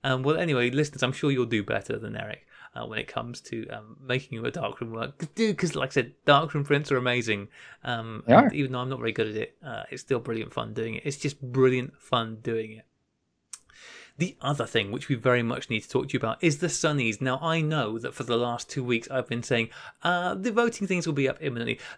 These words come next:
Speaker 1: The voting thing is ready and it's done, uh, and I'm just waiting for it to get proofread. This show goes out, uh, well, Monday morning. By Monday evening at the latest, you will find the voting form for the Sunnies twenty eighteen.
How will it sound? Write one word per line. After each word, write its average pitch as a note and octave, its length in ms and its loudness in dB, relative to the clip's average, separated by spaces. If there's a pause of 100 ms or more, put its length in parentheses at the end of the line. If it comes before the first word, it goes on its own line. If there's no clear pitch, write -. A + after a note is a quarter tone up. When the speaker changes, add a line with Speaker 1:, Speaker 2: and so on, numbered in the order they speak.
Speaker 1:
The C3+ 160 0
voting D3 360 6
thing C#3+ 160 4
is B2 100 2
ready B2+ 500 4 (240)
and C3 220 2
it's C#3+ 140 -4
done, A#2+ 440 2 (380)
uh, A#2+ 260 -2
and A#2 140 0
I'm A#2 100 0
just A#2 160 -4
waiting D#3 320 6
for - 120 -2
it - 60 -8
to - 60 -6
get - 180 -2
proofread. C#3 600 4 (100)
This D#3 300 0
show D3+ 200 4
goes B2+ 280 4
out, A2+ 240 -2 (180)
uh, G2+ 400 -2
well, G2+ 200 0
Monday C3 360 4
morning. C#3+ 460 4 (400)
By C3 180 4
Monday E3+ 360 4
evening D3 420 2
at C#3+ 160 -2
the D#3+ 80 4
latest, C#3+ 560 0
you C3+ 180 -2
will C#3 180 6
find C#3 640 0
the B2 280 -6 (160)
voting D#3 480 2
form A#2 460 4
for C#3+ 200 2
the B2+ 100 -2
Sunnies C#3+ 540 0
twenty D#3 440 -2
eighteen. C3+ 440 0